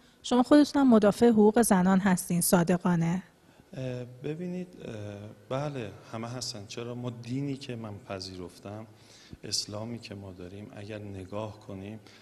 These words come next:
Speaker 2: از دید و از بعد اسلامیش، حالا کار به بعد حالا انسان دوستانه و بشر دوستانه و هر کی از نگاه روشنفکرا هم که ببینید، اکثراً همه دارن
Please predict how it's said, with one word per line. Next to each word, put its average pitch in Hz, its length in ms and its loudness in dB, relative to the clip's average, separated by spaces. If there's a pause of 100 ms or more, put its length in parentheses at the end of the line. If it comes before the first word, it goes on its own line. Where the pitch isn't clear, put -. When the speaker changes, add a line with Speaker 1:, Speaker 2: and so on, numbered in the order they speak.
(160)
Speaker 2:
از 98 300 -16
دید 110 300 -16
و 95 160 -16
از 90 240 -18 (100)
بعد 117 380 -10
اسلامیش، 90 880 -10
حالا 87 260 -16 (460)
کار 101 320 -14 (220)
به 92 340 -14 (220)
بعد 95 560 -16 (520)
حالا 90 420 -14 (200)
انسان 90 440 -14
دوستانه 87 480 -16
و 104 100 -12
بشر 90 400 -12
دوستانه 90 520 -16
و 101 60 -12
هر 143 240 -14
کی 135 180 -14
از 107 240 -12
نگاه 95 340 -12
روشنفکرا 95 800 -12
هم 120 100 -12
که 120 140 -14
ببینید، 95 420 -12 (480)
اکثراً 135 540 -6
همه 123 280 -10
دارن 120 380 -12